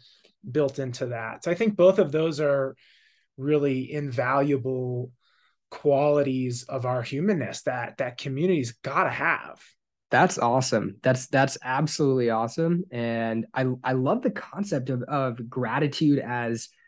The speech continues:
Speaker 2: ability to connect with others as well, because so often we think of just gratitude as just, you know, something we're grateful for, being able to really open the heart center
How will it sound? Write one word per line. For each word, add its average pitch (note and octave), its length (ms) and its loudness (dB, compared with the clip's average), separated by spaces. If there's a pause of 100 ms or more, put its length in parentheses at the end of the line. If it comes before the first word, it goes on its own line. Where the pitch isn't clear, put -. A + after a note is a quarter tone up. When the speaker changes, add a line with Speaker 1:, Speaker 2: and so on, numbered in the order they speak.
(100)
Speaker 2:
ability D3+ 540 6
to C#3+ 120 -4
connect A#2+ 540 -2
with C3 120 0
others B2 300 0
as A2 160 -6
well, A#2+ 260 0
because B2 320 -2
so D#3+ 160 2
often E3 260 2
we C#3 100 2
think C3 220 -4
of B2+ 80 -4
just B2 240 -6 (320)
gratitude B2+ 600 0
as A2 100 0
just, A2+ 200 -10 (220)
you C#3 120 -6
know, G#2+ 100 -8
something C#3+ 300 4
we're C#3 80 6
grateful A#2+ 320 2
for, A#2+ 300 0
being B2 240 -2
able B2+ 260 -4
to A#2+ 320 -4 (640)
really D#3 260 4
open C#3 280 0
the A#2 80 0
heart A#2 220 -4
center A2 320 -6